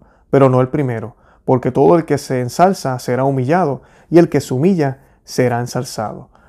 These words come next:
Palabra del Señor. Gloria a ti, Señor Jesús. Bienvenidos una vez más a Conoce, Ama y Vive tu Fe. Este es su servidor, Luis Román. Y este domingo, el Evangelio nos está hablando de dos personas. Tenemos dos individuos.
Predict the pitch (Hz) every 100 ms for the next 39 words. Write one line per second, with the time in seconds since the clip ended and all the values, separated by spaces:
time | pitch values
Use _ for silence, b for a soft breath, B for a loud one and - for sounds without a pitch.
0 | b - 117 135 139 180 - 135 131 120
1 | 127 165 160 b b b 131 131 110 110
2 | 139 156 - - 113 113 117 117 135 151
3 | 147 - B 131 120 120 135 143 139 131
4 | 131 131 123 120 120 - 123 139 127 127
5 | 127 127 123 165 175 - 131 - 131 123
6 | 117 117 127 127 b b b 127 151 147
7 | 127 160 160 B B B B 127 131 127
8 | 202 160 143 202 165 131 - b b -
9 | 139 135 135 131 123 151 202 185 139 -
10 | 160 160 175 170 143 139 135 131 170 175
11 | 135 131 135 135 131 - 135 143 143 135
12 | 160 175 147 147 180 131 131